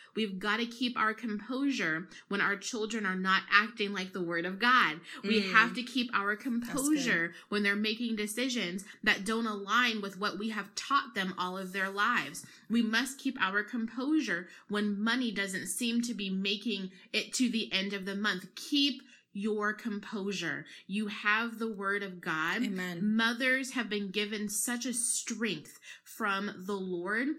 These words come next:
Speaker 1: and that strength should be a display that's put on for the rest of the
Speaker 2: Yes.
Speaker 1: world that you know the word of God.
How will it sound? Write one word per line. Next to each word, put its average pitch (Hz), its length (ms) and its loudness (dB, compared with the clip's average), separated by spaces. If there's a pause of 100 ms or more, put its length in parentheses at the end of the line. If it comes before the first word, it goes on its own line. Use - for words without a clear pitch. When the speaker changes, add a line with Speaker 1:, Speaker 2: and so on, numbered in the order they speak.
(180)
Speaker 1:
and 220 180 0
that 214 200 -2
strength 247 600 0
should 208 280 0
be 214 200 0
a 202 200 -2
display 208 880 -2
that's 170 240 -2
put 233 280 -2
on 202 280 -4
for 208 140 -8
the 190 100 -4
rest 196 340 0
of 190 140 -6
the 190 80 -2
Speaker 2:
Yes. 180 160 0
Speaker 1:
world 202 380 4 (340)
that 196 200 0
you 247 300 4
know 269 200 2
the 262 120 -4
word 226 240 0
of 208 140 -4
God. 170 380 2